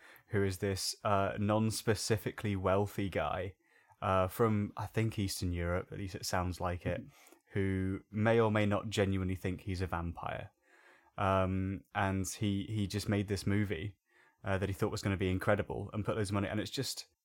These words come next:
Speaker 1: the biggest car crash ever. But it's, it's, it's, it, I think it, it kinda kicked off the so bad it's good genre.
Speaker 2: Uh-huh.
Speaker 1: Um, and honestly, watching it is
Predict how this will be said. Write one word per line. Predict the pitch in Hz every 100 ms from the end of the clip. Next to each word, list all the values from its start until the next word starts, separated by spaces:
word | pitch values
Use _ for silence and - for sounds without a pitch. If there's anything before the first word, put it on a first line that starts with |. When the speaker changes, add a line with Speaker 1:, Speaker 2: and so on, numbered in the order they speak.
| -
Speaker 1:
the | 104
biggest | 120 107 95 -
car | 107 92
crash | - - - -
ever. | - - -
But | 117
it's, | - -
it's, | 123 117
it's, | 127 110 - 113 -
it, | 127 113
I | 120
think | 135 135
it, | 113 -
it | 113 -
kinda | 117 104
kicked | - 120 -
off | 113 -
the | 104
so | - 98
bad | 95 92
it's | -
good | - 95
genre. | 95 90 95 123 104 - _ _ -
Speaker 2:
Uh-huh. |
Speaker 1:
Um, | 104 107 104
and | 120
honestly, | 143 131 117
watching | 120 - 107
it | 104
is | 98 92 -